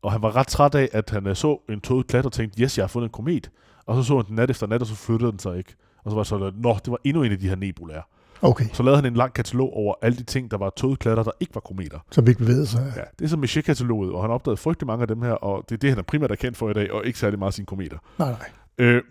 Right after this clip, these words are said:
Speaker 1: men Messier arbejdede altså i syttenhundredetallet, og hans kikkert ville på ingen måde kunne se løvetogen.
Speaker 2: Okay, så ha-, ham har vi afskrevet her.
Speaker 1: Ja, ja, ja, ja. Jeg tror, det er Sharpless. Den umiddelbart ældste, øh, Sharpless-katalog er fra nioghalvtreds.
Speaker 2: Ja, og, og det er der, at, øh, teleskoperne blev så gode, at man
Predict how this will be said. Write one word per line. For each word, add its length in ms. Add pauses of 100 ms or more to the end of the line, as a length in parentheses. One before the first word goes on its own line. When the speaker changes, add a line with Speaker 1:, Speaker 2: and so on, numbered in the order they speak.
(160)
Speaker 1:
men 100 (460)
Messier 300
arbejdede 260
altså 120
i 40
syttenhundredetallet, 720
og 100
hans 160
kikkert 340
ville 100
på 140
ingen 160
måde 140
kunne 120
se 100
løvetogen. 480 (160)
Speaker 2:
Okay, 300
så 200
ha-, 320
ham 220
har 100
vi 100
afskrevet 400
her. 120
Speaker 1:
Ja, 420
ja, 40
ja, 260
ja. 60 (260)
Jeg 100
tror, 160
det 100
er 80
Sharpless. 540
Den 260
umiddelbart 420
ældste, 360 (160)
øh, 160
Sharpless-katalog 720
er 40
fra 120
nioghalvtreds. 680 (140)
Speaker 2:
Ja, 160
og, 160
og 140
det 60
er 180
der, 80
at, 260
øh, 120
teleskoperne 600
blev 180
så 100
gode, 400
at 120
man 200